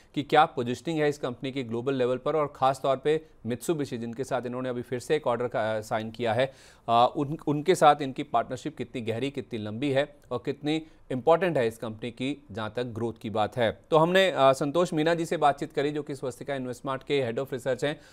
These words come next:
उनका ये मानना है कि आप मौजूदा स्तर पे, अ, पर भी स्टॉक में खरीदारी कर सकते हैं और जिनके पास है, जो मौजूदा निवेशक हैं, वो चौदह सौ रुपये का स्टॉप लॉस लगा के इसको होल्ड कर सकते हैं, जो कि स्टॉक का टू हंड्रेड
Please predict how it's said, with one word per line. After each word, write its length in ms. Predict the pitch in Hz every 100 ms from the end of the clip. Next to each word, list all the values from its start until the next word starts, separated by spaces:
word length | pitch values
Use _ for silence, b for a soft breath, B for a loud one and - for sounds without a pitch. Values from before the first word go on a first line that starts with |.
| B B
उनका 240 | 160 185
ये 80 | 190
मानना 240 | 175 170
है 100 | 170
कि 120 | 180 180
आप 160 | 170
मौजूदा 360 | 139 127 123 151
स्तर 200 | 156 135
पे, 240 | - 160
अ, 60 | 139
पर 460 | 123 123 120 127 123
भी 200 | 143 139
स्टॉक 340 | - 127 120
में 80 | 123
खरीदारी 340 | 113 117 123
कर 100 | 131
सकते 260 | 113 131 156
हैं 40 |
और 80 | 160
जिनके 240 | 139 131
पास 340 | 147 143 135 -
है, 260 | 156 117 - b b 120
जो 120 | 127
मौजूदा 360 | 127 131 139
निवेशक 420 | 151 131 127 165 156
हैं, 180 | 151 170 B B B
वो 80 | 175
चौदह 300 | 180 165 180
सौ 140 | 185
रुपये 240 | 175 160
का 120 | 151 170
स्टॉप 320 | - 135 113
लॉस 100 | 113
लगा 220 | 120 113
के 200 | - 156
इसको 220 | 110 143
होल्ड 300 | 147 127 131
कर 100 | 120
सकते 260 | 107 - 135
हैं, 80 | 139
जो 100 | 120
कि 180 | 139
स्टॉक 280 | 135 - 110
का 300 | - 147 156 B B B
टू 140 | 170 180
हंड्रेड 480 | 151 147 156 160